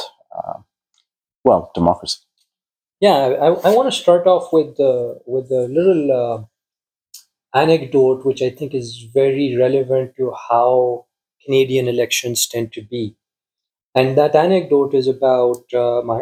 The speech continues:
Speaker 2: aunt. And she, in the last elections, she came over and she went like, "I voted strategically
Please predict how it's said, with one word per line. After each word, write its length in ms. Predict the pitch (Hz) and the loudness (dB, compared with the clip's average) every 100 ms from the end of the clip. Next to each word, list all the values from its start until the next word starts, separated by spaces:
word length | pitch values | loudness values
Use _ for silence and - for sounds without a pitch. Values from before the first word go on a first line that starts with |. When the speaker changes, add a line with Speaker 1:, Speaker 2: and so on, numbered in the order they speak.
| - | -2
Speaker 2:
aunt. 480 | 147 151 110 107 - _ _ _ _ _ _ - | 2 2 0 -8 -18 _ _ _ _ _ _ -18
And 100 | 120 | -8
she, 640 | - - 147 143 143 139 147 | -4 -2 0 0 2 0 0
in 80 | 127 | 0
the 80 | |
last 480 | 131 131 156 - - | 0 0 0 -4 -4
elections, 760 | 139 139 143 - 127 117 113 - | 0 0 0 -2 -2 -2 -4 -4
she 240 | - - 131 | -4 -4 -4
came 300 | 143 131 131 | -2 0 2
over 560 | 160 131 123 117 113 _ _ _ _ _ - | 2 2 2 0 -6 _ _ _ _ _ -14
and 100 | 123 | -6
she 240 | - 127 | -4 -2
went 380 | 120 135 135 131 | 0 0 0 0
like, 400 | 127 120 117 - _ _ _ _ - | 0 0 -2 -6 _ _ _ _ -4
"I 120 | 147 | -4
voted 460 | 127 143 - 220 - | 0 0 2 0 0
strategically 1040 | - - - 175 170 165 - 127 110 107 | -6 -8 -6 -4 2 0 0 -6 -4 -6